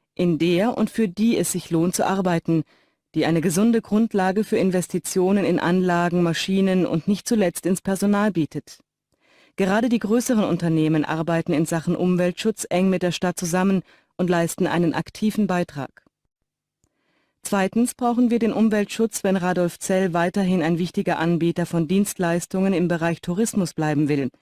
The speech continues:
Jährlich haben wir circa zweihundertsiebzigtausend Übernachtungen in Hotels, Privatunterkünften und in der bekannten medizinischen Rehabilitationseinrichtung Metnau Kur. Dort werden Herz- und Kreislaufpatienten behandelt.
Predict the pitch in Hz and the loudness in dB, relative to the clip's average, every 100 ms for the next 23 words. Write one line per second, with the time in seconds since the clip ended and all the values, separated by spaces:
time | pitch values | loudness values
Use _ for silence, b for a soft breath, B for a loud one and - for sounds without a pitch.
0 | _ _ _ _ _ - 190 233 254 233 | _ _ _ _ _ -2 2 2 2 2
1 | 220 214 208 - 214 - 196 - 190 208 | 2 2 0 0 -2 0 -2 -2 0 2
2 | 233 220 - 208 - 180 170 170 165 170 | 2 2 -2 -4 -4 -4 -4 -2 0 0
3 | 156 165 165 170 - 196 180 175 151 160 | 0 0 0 0 -2 -2 0 2 0 0
4 | 160 - 170 175 170 - b b b 196 | -2 -2 -2 0 -2 -8 b b b -2
5 | 175 185 - 202 202 - 202 196 - - | 0 0 0 -2 -2 -2 0 -2 -4 -2
6 | 214 - 185 175 185 185 180 - 180 180 | -2 0 -2 0 0 0 -2 0 -2 0
7 | 196 180 170 - 196 190 180 - 175 175 | 0 2 0 -2 -2 0 0 -2 -2 0
8 | 165 160 156 165 - 170 170 - 139 165 | 0 0 -2 -2 -4 -2 -2 0 0 0
9 | 160 156 - 160 156 _ - 175 170 175 | 0 -4 0 0 0 _ -4 -2 0 0
10 | 160 151 - 180 151 - _ _ _ b | 0 -2 -2 -2 -2 -4 _ _ _ b
11 | b b - 143 147 147 147 156 165 - | b b -6 -4 -2 0 0 0 -2 -2
12 | 165 - 170 185 175 151 - 165 165 147 | -4 -2 -2 -2 -2 -4 -6 -6 -2 -2
13 | - 147 147 143 131 120 - | -2 -4 -2 -2 -2 -8 -14